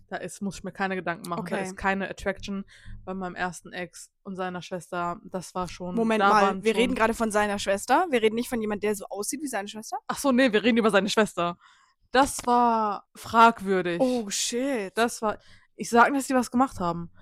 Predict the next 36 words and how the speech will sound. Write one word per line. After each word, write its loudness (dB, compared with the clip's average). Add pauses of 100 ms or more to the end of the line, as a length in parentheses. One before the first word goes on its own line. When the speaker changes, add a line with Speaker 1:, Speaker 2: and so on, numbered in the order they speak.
(240)
Speaker 1:
Ich -8
sag 0
aber 4
auch -2
nicht, 0
dass -6
die -14
gerne 0
was -8
gemacht -8
hätten. -14 (200)
Aber, 0 (200)
äh, 0 (760)
wer, 2 (260)
who 12
am 10
I 6
to 0
judge? 6
Speaker 2:
<laughs> -4
Who 2
am -4
I 0
to -8
judge? -8 (320)
Clearly 0
you -6
want -4
to -4
judge. 0 (400)
<laughs> -6
Was -4
für -6
den 0
Dreh 2
zusammen? 0